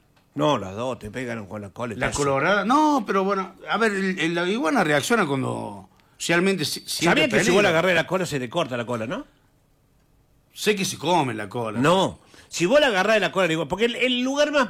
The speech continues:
Speaker 1: el, con lo que la iguana o te muerde, que no te larga nunca más, salvo que caiga un rayo.
Speaker 2: Vos,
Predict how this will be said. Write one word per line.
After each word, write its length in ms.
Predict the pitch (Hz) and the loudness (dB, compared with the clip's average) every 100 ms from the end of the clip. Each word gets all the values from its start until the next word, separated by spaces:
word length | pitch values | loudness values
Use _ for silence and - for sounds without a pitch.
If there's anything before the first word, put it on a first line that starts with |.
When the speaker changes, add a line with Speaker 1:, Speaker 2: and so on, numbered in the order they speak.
| - | -2
Speaker 1:
el, 280 | 196 190 175 | -4 -2 0
con 120 | 196 | 0
lo 80 | 190 | 2
que 280 | 190 190 175 | 2 0 0
la 260 | 185 208 220 | 0 2 2
iguana 300 | 269 311 233 | 2 2 4
o 180 | 165 135 | 2 0
te 120 | 151 | -2
muerde, 560 | 175 285 277 240 285 - | 2 4 4 2 -2 -4
que 100 | 135 | -6
no 100 | 170 | -6
te 80 | 170 | -2
larga 220 | 180 165 | -4 -2
nunca 300 | 165 247 202 | -2 -2 -2
más, 300 | 156 151 - - _ _ _ _ _ | -4 -8 -12 -20 _ _ _ _ _
salvo 340 | - 165 185 165 | -4 -2 0 -2
que 120 | 143 | -4
caiga 440 | 147 165 147 120 113 | -2 -2 -2 -4 -4
un 160 | 113 | -4
rayo. 480 | 117 107 107 - - - _ _ _ _ | -8 -10 -12 -14 -20 -20 _ _ _ _
Speaker 2:
Vos, 380 | 202 240 240 | 2 4 4